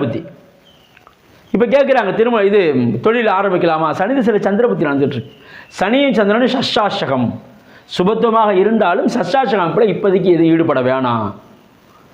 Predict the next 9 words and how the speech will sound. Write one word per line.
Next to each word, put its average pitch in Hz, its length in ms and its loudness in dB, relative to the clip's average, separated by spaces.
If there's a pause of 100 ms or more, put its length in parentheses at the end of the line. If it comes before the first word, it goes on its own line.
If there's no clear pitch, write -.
(420)
அடுத்த 262 340 0
செவ்வாய் 262 280 2
புத்தி 190 200 0
வரும். 127 220 -2 (880)
சனி 185 220 0 (100)
செவ்வாய் 233 320 2
பகைக்கிறமா 226 420 2
இருந்தாலும், 190 300 0
முழுமையாக 269 560 2